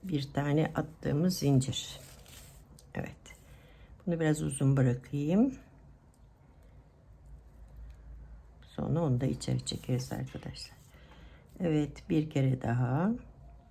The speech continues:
Bu ipi de içine alıyorum. Aynen bu şekilde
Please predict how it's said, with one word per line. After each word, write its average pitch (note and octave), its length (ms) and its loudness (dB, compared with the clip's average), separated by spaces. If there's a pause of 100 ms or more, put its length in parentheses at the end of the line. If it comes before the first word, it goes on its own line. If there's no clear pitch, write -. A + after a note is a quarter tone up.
(1080)
Bu - 60 -4
ipi C3+ 220 -8
de C#3+ 60 -2
içine C3 440 0
alıyorum. C3+ 540 0 (3500)
Aynen D#3 600 4
bu C3 60 2
şekilde - 800 0